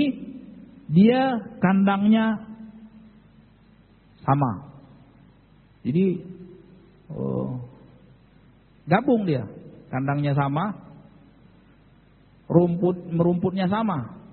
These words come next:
Jadi dia nggak, nggak asobia dia.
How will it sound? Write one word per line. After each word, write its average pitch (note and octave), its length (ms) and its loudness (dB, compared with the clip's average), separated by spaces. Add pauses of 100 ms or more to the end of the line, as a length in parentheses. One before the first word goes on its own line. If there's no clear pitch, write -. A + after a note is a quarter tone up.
(1120)
Jadi C3 160 -2
dia F#3+ 220 0
nggak, C#3+ 300 -2 (1600)
nggak C3+ 220 0
asobia D#3+ 480 2
dia. B2+ 240 -2